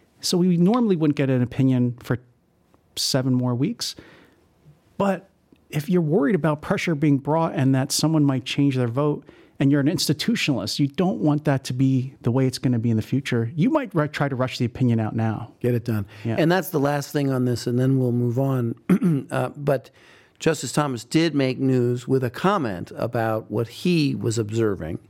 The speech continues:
Speaker 1: Hmm.
Speaker 2: And I think the quote was something along the lines of,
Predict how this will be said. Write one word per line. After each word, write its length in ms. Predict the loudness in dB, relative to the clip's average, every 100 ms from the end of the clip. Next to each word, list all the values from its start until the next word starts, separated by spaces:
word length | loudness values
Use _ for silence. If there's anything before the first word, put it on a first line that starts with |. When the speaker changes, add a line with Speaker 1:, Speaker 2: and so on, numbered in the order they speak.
| _ -14 -6
Speaker 1:
Hmm. 160 | -6 -4 -2
Speaker 2:
And 200 | -2 -2
I 200 | -4 -2
think 240 | 0 0
the 80 | -2
quote 260 | -2 -2 -2
was 120 | -4
something 340 | -2 -2 -2
along 260 | -2 0 0
the 40 | 0
lines 380 | -2 -2 -2
of, 260 | -2 -4